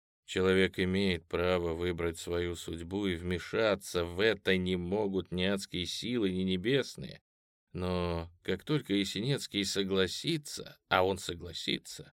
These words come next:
барьер спадет. На это Вида и рассчитывал. Нет, не так. Он рассчитывал достать кота до этого. И ошибся. Теперь все.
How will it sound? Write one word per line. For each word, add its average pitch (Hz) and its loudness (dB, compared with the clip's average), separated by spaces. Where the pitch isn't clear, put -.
барьер 131 0
спадет. 120 -6
На 135 -2
это 95 -2
Вида 92 0
и 101 0
рассчитывал. 92 -4
Нет, 92 0
не 117 -2
так. - -10
Он 101 -2
рассчитывал 107 2
достать 98 0
кота 98 -2
до 101 -4
этого. - -18
И 101 -2
ошибся. - -6
Теперь 113 -2
все. - -8